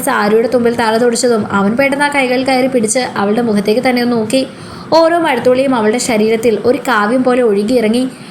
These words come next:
നനഞ്ഞൊട്ടി അവളുടെ മുടിയിഴകൾ കരിമേഘം പോലെ തോളിലേക്ക് വീണ് കിടന്നു. ഓരോ ഇഴയിലും വെളിച്ചം തട്ടി ചെറുതായി തിളങ്ങി. മുഖത്തെ തുള്ളികൾ കണ്ണുനീര് പോലെയാണോ അതോ മഴയുടെ ലാളനയാണോ എന്നറിയാതെ അവളുടെ കണ്ണുകൾ ഒരു പ്രത്യേക തിളക്കത്തോടെ ആർദ്രമായി കാണപ്പെട്ടു.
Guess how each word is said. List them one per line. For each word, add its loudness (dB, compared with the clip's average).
നനഞ്ഞൊട്ടി 0
അവളുടെ 0
മുടിയിഴകൾ 2
കരിമേഘം 0
പോലെ 2
തോളിലേക്ക് 2
വീണ് 2
കിടന്നു. 0
ഓരോ 4
ഇഴയിലും 0
വെളിച്ചം 0
തട്ടി 0
ചെറുതായി 0
തിളങ്ങി. 0
മുഖത്തെ 0
തുള്ളികൾ 0
കണ്ണുനീര് 0
പോലെയാണോ 0
അതോ 2
മഴയുടെ 2
ലാളനയാണോ 0
എന്നറിയാതെ 0
അവളുടെ 2
കണ്ണുകൾ 2
ഒരു 2
പ്രത്യേക 2
തിളക്കത്തോടെ 0
ആർദ്രമായി 0
കാണപ്പെട്ടു. 0